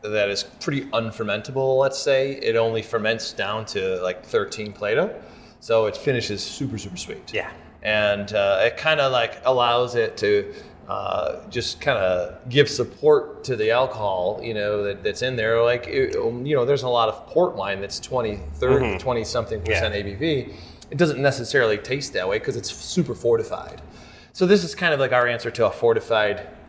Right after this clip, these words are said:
Speaker 1: wine. It's a f-, kinda, it's not, we don't sweeten it, but it ends very, very
Speaker 2: Mm.
Speaker 1: sweet. So it kinda allows the, um,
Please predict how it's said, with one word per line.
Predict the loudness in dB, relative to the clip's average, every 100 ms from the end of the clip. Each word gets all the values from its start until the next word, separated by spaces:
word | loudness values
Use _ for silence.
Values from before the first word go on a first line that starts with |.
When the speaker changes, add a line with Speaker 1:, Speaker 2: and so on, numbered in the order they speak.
| -20 -4
Speaker 1:
wine. | 0 0 0 -4 -6
It's | -10
a |
f-, | -12 -16 -20 -20 -20 -20 -20 -20
kinda, | -12 -12
it's | -2
not, | -2 0
we | 2
don't | 2 0
sweeten | 0 0 0 -4
it, | -4
but | -6 -4
it | -2
ends | -2 -4 -10
very, | -8 -10
very | -10 -4
Speaker 2:
Mm. | -2 -2
Speaker 1:
sweet. | -6 -14 -12
So | -10 -10 -14 -8
it | -6 0
kinda | 2 2
allows | 2 0 -2
the, | -4 -2
um, | 2 2 2 -2